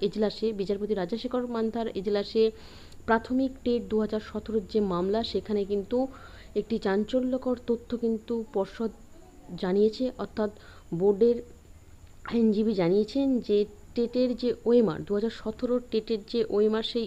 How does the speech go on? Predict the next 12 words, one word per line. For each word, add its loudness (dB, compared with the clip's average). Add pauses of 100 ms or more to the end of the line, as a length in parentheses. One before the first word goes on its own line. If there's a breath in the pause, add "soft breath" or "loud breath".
(100)
ওএমআর 2
কিন্তু 0 (840 loud breath)
শুষ্ক -4 (220)
মস্তিষ্কে 0 (680 loud breath)
মানিক 4
ভট্টাচার্য 0 (140)
তিনি 4
কিন্তু 0
নষ্ট 0
করেছেন। 0 (120)
কোনো 2 (100)
রকম 0